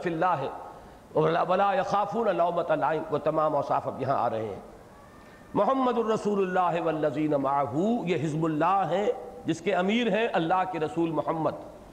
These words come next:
اور جس میں شریک ہیں آپ کے وہ صحابہ کرام جانثار۔ ان کی کیا اوصاف ہیں؟ اشداء علی الکفار رحماء بینہم، یہ بہت سخت ہیں دشمنوں پر،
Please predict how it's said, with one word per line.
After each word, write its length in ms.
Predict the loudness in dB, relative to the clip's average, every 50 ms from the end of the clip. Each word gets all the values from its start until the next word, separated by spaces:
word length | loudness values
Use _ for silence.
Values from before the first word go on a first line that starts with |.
| -20 -20 -20 -20 -4 0
اور 120 | 0 0
جس 160 | 0 -2 0
میں 120 | 0 0 0
شریک 400 | 0 0 0 0 -2 0 0 0
ہیں 100 | 0 2 2
آپ 240 | 0 0 0 -2 -2
کے 80 | 0
وہ 100 | 0 0 0 0
صحابہ 320 | -2 -2 -2 -2 0 -2 -4 -2 0
کرام 280 | 0 2 2 0 0
جانثار۔ 520 | 0 0 0 0 -2 -2 0 0 2 2 0 -2 -8 -14 -14 -16 -16 -18 -20 -20 -20 -20 -20 -20 -4 0
ان 120 | 0 0 2
کی 120 | 0 -2
کیا 180 | 0 2 2 2
اوصاف 480 | 2 2 2 2 2 2 2 2 2
ہیں؟ 80 | 2 2
اشداء 640 | 2 2 0 -2 -2 0 0 2 2 2 2 2 2
علی 80 | 2 0
الکفار 500 | 0 0 -4 -4 -2 0 0 0 2 0
رحماء 520 | 0 -2 0 0 0 0 2 2 0 0 0
بینہم، 640 | -2 -4 -4 -4 -4 -4 -6 -6 -8 -8 -6 -4 -4
یہ 60 | -2 0
بہت 200 | 2 0 0 0
سخت 480 | -4 -8 -4 -4 -2 -2 -2 -4 -2 0
ہیں 120 | 0 0 -2 -6 -8 -10
دشمنوں 380 | -8 -6 -4 -2 0 2 0 2
پر، 160 | 2 0